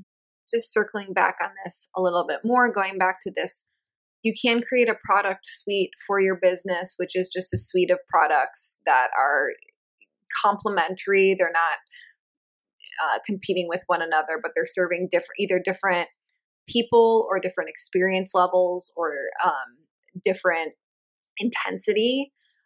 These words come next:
Um, so they're all working complementary. That's called a product suite. But you don't really wanna disperse your energy, 'cause with each offer and new program and new whatever, you're dispersing your energy, and we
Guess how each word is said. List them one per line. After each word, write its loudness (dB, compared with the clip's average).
Um, 0
so 2
they're 6
all 6
working -6
complementary. -6
That's -4
called -6
a -20
product 0
suite. -4
But 4
you 2
don't 2
really 2
wanna -2
disperse -2
your 0
energy, -8
'cause -16
with -4
each -2
offer 2
and -2
new 0
program -4
and -10
new 2
whatever, 0
you're -6
dispersing -4
your -10
energy, -12
and -18
we -10